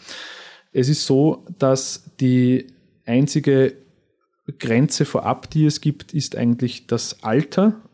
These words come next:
Ähm, also es werden in der Regel keine, äh, Personen über fünfundfünfzig Jahren mehr in das Spenderregister aufgenommen,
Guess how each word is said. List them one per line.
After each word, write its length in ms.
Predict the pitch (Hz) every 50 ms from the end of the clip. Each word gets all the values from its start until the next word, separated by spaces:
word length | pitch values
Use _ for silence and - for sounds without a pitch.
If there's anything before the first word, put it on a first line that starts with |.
| - -
Ähm, 340 | 147 135 131 135 131 127 123
also 180 | 120 120 127
es 160 | 127 120 123 123
werden 380 | 120 123 123 127 127 131 127 - -
in 160 | 147 135 135
der 120 | 135 127
Regel 500 | 120 117 120 120 127 123 127 131 127 - - - - -
keine, 680 | - 131 117 120 123 131 135 131 131 127 123 135 - -
äh, 200 | 135 127 123 120
Personen 760 | - - 123 - - 120 117 120 120 120 120 120 117 123 - _ -
über 480 | 143 143 135 139 135 127 123 117 131 - _ _ _
fünfundfünfzig 680 | - - 139 139 160 170 160 170 156 - - - 147 -
Jahren 420 | 127 120 120 120 120 127 127 120 - 165 - - _ -
mehr 400 | 160 131 123 120 117 120 120 -
in 120 | - 135 131
das 120 | 131 131
Spenderregister 680 | - - 120 113 120 131 127 123 - 131 - - - -
aufgenommen, 640 | - 123 - - 170 151 139 135 139 139 143 143